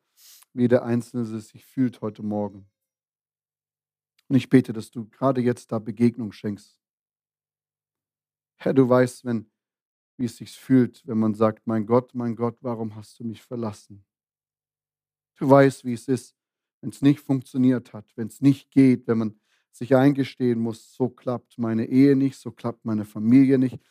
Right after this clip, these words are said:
so klappt mein Arbeitsleben nicht, so klappt es einfach nicht.“ Und gleichzeitig, Herr Jesus, bist du auch der, der nach drei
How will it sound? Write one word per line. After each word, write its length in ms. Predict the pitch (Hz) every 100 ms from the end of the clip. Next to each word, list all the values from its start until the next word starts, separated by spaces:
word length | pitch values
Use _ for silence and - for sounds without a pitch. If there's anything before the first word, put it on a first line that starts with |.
| _ _ _
so 180 | - 113
klappt 280 | 123 123
mein 220 | 117 110 -
Arbeitsleben 760 | 131 135 131 - 131 131 127
nicht, 240 | 127 120 -
so 160 | -
klappt 360 | 120 139 143 -
es 160 | 123 -
einfach 440 | 113 98 107 95
nicht.“ 340 | 101 92 _ _ _ _ _ _ _ _ _ _
Und 120 | - 120
gleichzeitig, 640 | 135 135 - 135 135 -
Herr 60 | 135
Jesus, 420 | 135 131 123 _ _ _ _
bist 220 | 127 -
du 60 | 135
auch 140 | 127
der, 220 | - 135
der 120 | 123 123
nach 160 | 120 _
drei 400 | - 127 131